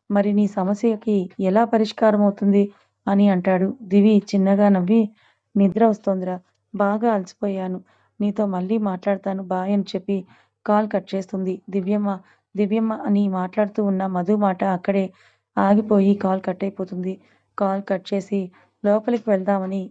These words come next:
వెనక్కి తిరిగిన దివికి తలని చూస్తూ కనిపించాడు ధీరజ్. ధీరజ్ అక్కడ ఉండడం చూసి షాక్ అవుతుంది దివి.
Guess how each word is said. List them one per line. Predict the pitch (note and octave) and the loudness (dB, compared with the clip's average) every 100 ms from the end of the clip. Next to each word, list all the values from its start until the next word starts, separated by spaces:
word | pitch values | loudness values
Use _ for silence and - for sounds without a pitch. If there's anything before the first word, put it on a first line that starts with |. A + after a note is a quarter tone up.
| - | -6
వెనక్కి | G3+ G3+ G#3 | -2 -2 -2
తిరిగిన | A3 G#3 G3+ | -4 -2 -2
దివికి | F#3+ F3 F#3 G#3 G#3 F#3 - _ _ _ | -2 -2 -4 -4 -4 -6 -8 _ _ _
తలని | G3+ G3 G#3 | -2 0 -2
చూస్తూ | G3+ G3+ F#3 G#3 | -2 -8 -6 -6
కనిపించాడు | G3+ F#3+ F3 G3+ F#3 F#3 G3 | -4 -6 -4 -6 -4 -6 -4
ధీరజ్. | F3+ F#3 F#3 F3+ _ _ _ _ - | -6 -4 -4 -8 _ _ _ _ -4
ధీరజ్ | G3 G#3+ G#3+ G#3+ - | 0 2 0 -4 -12
అక్కడ | G3+ G#3 | 0 2
ఉండడం | F#3+ F#3+ G#3 | 2 0 -2
చూసి | G3+ G3+ F#3+ G#3+ G3+ | -2 -6 -4 -2 -2
షాక్ | - F#3+ F#3 | -2 -4 2
అవుతుంది | G#3 G3+ F#3 G3 | 2 2 0 0
దివి. | F3+ F#3 | 2 0